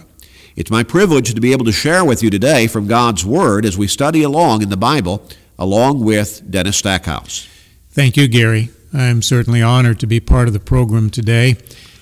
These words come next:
Speaker 2: And I would like to extend a word of welcome to all those listening to us. If you are a regular listener, we're certainly pleased to have you back. If you're joining us perhaps for the first time,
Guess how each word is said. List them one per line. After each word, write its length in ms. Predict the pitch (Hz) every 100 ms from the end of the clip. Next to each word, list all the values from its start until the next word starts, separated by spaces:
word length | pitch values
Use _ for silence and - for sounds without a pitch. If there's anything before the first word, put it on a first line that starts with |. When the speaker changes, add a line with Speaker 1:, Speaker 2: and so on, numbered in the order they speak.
| _
Speaker 2:
And 300 | 120 110 110 107
I 140 | 113
would 160 | 113 110
like 300 | 127 123 -
to 240 | 127 117
extend 420 | 110 - 131 117
a 140 | 113 107
word 260 | 107 113
of 140 | 104 95
welcome 400 | 117 139 170 156
to 180 | 165 120
all 140 | 120
those 320 | 113 113 -
listening 400 | 123 123 127 110 98
to 220 | 123 131
us. 300 | 147 - - - -
If 200 | 110 127
you 160 | 113
are 340 | 117 123 127 120
a 120 | 104
regular 520 | 104 143 151 123 120
listener, 420 | 123 123 - 131
we're 220 | 120 107
certainly 480 | 101 - 127 123 113
pleased 380 | - 135 120 110
to 80 | 117
have 200 | 123 107
you 120 | 107
back. 420 | 104 139 151 - - - - - - - _
If 240 | 113 -
you're 140 | 110 110
joining 560 | 95 117 135 127 123
us 160 | 120 -
perhaps 420 | - 113 120 -
for 160 | - 117
the 80 |
first 380 | 101 139 120 -
time, 380 | 143 156 117